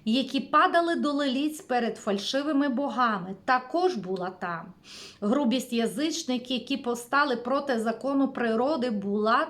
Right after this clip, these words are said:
також там. Усі гріхи були там, гріхи країни, яка змусила червоніти від сорому усю природу, гріхи молоді, для якої було проколене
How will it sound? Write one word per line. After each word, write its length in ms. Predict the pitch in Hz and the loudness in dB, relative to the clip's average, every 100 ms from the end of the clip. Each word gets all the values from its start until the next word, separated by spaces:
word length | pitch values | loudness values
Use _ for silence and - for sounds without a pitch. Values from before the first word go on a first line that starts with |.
| - | 0
також 600 | 214 214 202 202 196 - | -2 -2 -2 -2 -4 -8
там. 440 | - 180 170 190 - - - - - - - | -8 -8 -8 -14 -18 -20 -20 -18 -18 -14 -2
Усі 380 | 254 - 285 | -2 0 0
гріхи 400 | 240 262 - 269 | 2 0 -2 -4
були 320 | 220 208 190 190 190 | 0 0 0 -2 -4
там, 220 | 185 202 | -4 0
гріхи 360 | 226 240 254 | 0 0 -4
країни, 640 | 233 233 214 202 269 285 269 | -4 -2 0 0 0 2 0
яка 240 | 262 247 | 0 -2
змусила 540 | 196 254 277 285 254 | 0 0 -2 -2 -2
червоніти 720 | 240 262 226 226 233 254 277 233 | -2 -2 0 2 2 2 0 0
від 220 | 233 226 | -2 -4
сорому 500 | - 247 269 240 233 | -2 0 0 0 0
усю 260 | 226 269 | -2 -6
природу, 640 | - 208 214 214 254 262 220 | -4 0 2 4 2 0 -2
гріхи 380 | 226 240 - 269 | 0 -2 0 4
молоді, 640 | 240 226 302 285 220 254 | 6 6 6 4 0 -2
для 180 | 196 262 | 0 2
якої 460 | 254 254 285 269 | 0 0 0 2
було 380 | 220 202 285 254 | 0 0 0 0
проколене 1040 | 254 - 240 233 - 277 269 247 226 233 | -4 -4 -4 -2 2 2 4 4 4 2